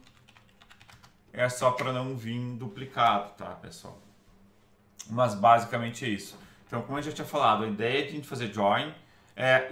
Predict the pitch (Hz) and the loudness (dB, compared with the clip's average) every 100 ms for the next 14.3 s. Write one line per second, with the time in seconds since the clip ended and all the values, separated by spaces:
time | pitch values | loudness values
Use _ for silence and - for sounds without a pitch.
0 | 127 101 143 135 120 131 143 123 135 127 | -6 -2 -2 2 6 6 4 -6 -6 0
1 | 143 170 135 123 127 127 123 131 131 131 | 2 2 6 6 6 -2 -6 -4 -4 -6
2 | 156 160 113 120 139 151 - _ - 104 | -4 -2 -2 -4 -8 -14 -18 _ -4 0
3 | 101 104 - _ _ _ - 117 113 - | 2 0 -10 _ _ _ -8 -6 -6 -4
4 | 131 123 156 147 170 - 202 123 135 139 | -2 0 4 4 4 0 0 2 0 0
5 | - 117 120 120 104 127 120 110 131 - | -8 -8 -6 -6 -4 -6 -4 0 0 0
6 | 165 175 160 123 113 117 107 - 117 104 | -4 -4 -6 -2 2 2 0 -8 -10 -10
7 | - - - 120 123 127 127 113 110 110 | -12 -20 -4 -2 0 -2 -2 -2 -2 -2
8 | - 156 - 151 147 165 170 143 123 117 | -4 -6 -2 0 0 -2 -2 -2 -4 -4
9 | 107 104 - _ _ _ - - 107 113 | -6 -8 -12 _ _ _ -20 -4 4 6
10 | 113 117 107 123 135 120 143 147 113 113 | 6 4 2 -2 0 2 0 -2 -2 2
11 | 117 123 123 117 120 - 127 139 139 139 | 4 2 -2 -4 -4 -4 -6 -4 -8 -8
12 | 135 139 131 127 135 135 - - 147 165 | -6 -6 -6 -6 -8 -8 -8 -2 0 0
13 | 151 127 131 143 139 131 - 131 135 113 | -4 -4 -4 -6 -8 -10 -10 -6 -4 -4
14 | 110 135 135 | -6 -8 -10